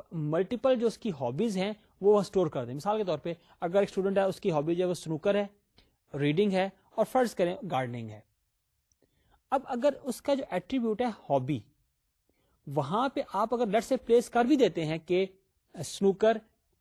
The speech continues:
reading اور gardening، تو آپ چاہے یہ تینوں لکھ بھی دیں، درمیان میں space بھی دے دیں، comma بھی دے دیں، تو آپ نے اپنے لحاظ سے، if you even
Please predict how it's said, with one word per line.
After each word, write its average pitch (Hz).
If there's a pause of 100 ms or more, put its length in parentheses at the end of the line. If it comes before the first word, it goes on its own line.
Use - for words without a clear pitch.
(220)
reading 175 (280)
اور 165 (180)
gardening، 135 (800)
تو -
آپ 214
چاہے 233
یہ 240
تینوں 220
لکھ 175
بھی 220
دیں، 208
درمیان 170
میں 196
space 196
بھی 214
دے 190
دیں، 202
comma 165
بھی 208
دے 156
دیں، 120 (760)
تو - (100)
آپ 233
نے 285 (320)
اپنے 302
لحاظ 160
سے، 117 (240)
if 240
you 240
even 233